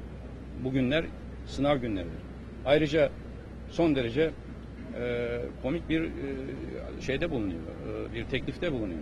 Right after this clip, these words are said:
Yeni bir tezkere sadece Kobani. Peki yarın işid, e, Haseki'ye saldırdığında,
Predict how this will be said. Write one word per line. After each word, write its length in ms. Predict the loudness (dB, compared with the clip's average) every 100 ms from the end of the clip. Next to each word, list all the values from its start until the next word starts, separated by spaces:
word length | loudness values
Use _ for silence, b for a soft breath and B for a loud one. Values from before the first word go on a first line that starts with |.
| 2
Yeni 220 | 4 4
bir 40 |
tezkere 460 | 2 -4 -2 2 2
sadece 300 | 4 4 4
Kobani. 380 | 0 2 0 -2 -6 -2
Peki 200 | 0 4
yarın 380 | 8 10 10 8 0 -10 -10 -10 -10 -12 -10 -6 0
işid, 260 | 4 4 4 -6 -10 -10 -10 -10 -4
e, 240 | 0 2 0 0 -2 -2 -4 2
Haseki'ye 460 | 4 4 6 4
saldırdığında, 760 | 6 8 8 6 4 4 4 2